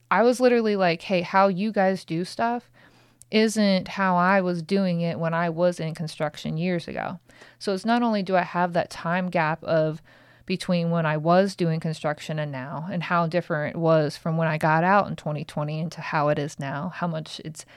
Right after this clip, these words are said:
exponentially, you know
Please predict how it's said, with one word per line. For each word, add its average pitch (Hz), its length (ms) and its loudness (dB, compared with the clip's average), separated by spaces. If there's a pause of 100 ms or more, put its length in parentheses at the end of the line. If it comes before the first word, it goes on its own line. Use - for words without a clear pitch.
(260)
exponentially, 165 920 0 (560)
you 208 120 4
know 156 520 0